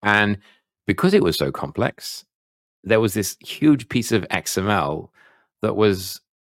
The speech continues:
crazy hard to actually create. Uh, and, and there was, the only option to do it was by editing the X M L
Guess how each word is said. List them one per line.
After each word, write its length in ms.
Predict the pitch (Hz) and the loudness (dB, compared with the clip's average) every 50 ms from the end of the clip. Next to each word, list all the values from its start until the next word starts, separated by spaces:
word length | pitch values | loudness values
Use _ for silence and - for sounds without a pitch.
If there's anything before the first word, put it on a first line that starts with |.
| - - _ | -20 -20 _
crazy 920 | - - - - 123 120 127 127 127 127 127 123 117 113 98 85 - 69 | -16 -12 -8 -4 -2 2 2 4 4 4 4 4 4 4 2 0 -4 -10
hard 380 | - - - 76 71 69 71 73 _ _ | -12 -10 -10 -8 -8 -8 -10 -12 _ _
to 120 | - - | -8 -8
actually 300 | 73 - - - - - | -8 -8 -8 -12 -14 -14
create. 520 | - - - 85 82 78 76 71 71 - _ _ - | -14 -12 -8 -6 -6 -6 -6 -6 -8 -12 _ _ -12
Uh, 420 | 80 78 76 76 76 76 76 76 - _ _ - | -10 -10 -10 -10 -10 -10 -12 -12 -14 _ _ -12
and, 200 | - 92 95 - | -8 -8 -8 -6
and 120 | 92 92 98 | -6 -4 -4
there 80 | 98 | -4
was, 160 | 104 117 113 | -2 -4 -4
the 160 | 95 98 95 104 | -2 0 2 2
only 200 | 127 135 127 117 | 2 2 2 0
option 280 | 127 - - - 113 | -2 -2 -4 -8 -10
to 100 | - 110 | -8 -6
do 160 | 110 165 175 | 0 2 2
it 100 | 143 - | 2 2
was 140 | - - - | 0 -4 -6
by 180 | - - 85 80 | -2 -2 -2 0
editing 400 | - 101 101 92 - - 104 101 | 0 0 0 0 -2 -2 -2 0
the 140 | 101 101 101 | 0 0 -2
X 200 | 101 - - - | -2 -4 -4 -6
M 100 | 98 98 | -4 -4
L 280 | 98 95 95 95 98 | -4 -4 -4 -6 -10